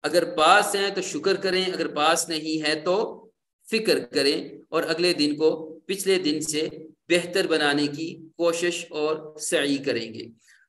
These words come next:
तो ये फार्मूला है बंदगी में आने का, ये एक चार्ट है। और ये बात याद रखिए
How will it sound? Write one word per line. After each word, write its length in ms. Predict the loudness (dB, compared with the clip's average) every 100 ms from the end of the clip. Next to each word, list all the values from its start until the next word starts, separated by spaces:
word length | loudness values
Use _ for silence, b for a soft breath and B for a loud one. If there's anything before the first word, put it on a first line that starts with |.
| _
तो 280 | 2 4 4
ये 320 | 4 6 6
फार्मूला 520 | 6 2 2 0 2
है 420 | 2 0 -4 -12 -4
बंदगी 400 | 0 0 -2 -2
में 200 | -2 -2
आने 300 | 0 0 0
का, 600 | -2 -6 0 2 2 -6 _
ये 100 | -4
एक 200 | -2 -2
चार्ट 380 | 4 6 4 2
है। 300 | -2 -2 -12 -4
और 100 | 0
ये 120 | 2
बात 360 | 4 4 2 -4 0
याद 300 | 4 4 0
रखिए 360 | -4 -2 -2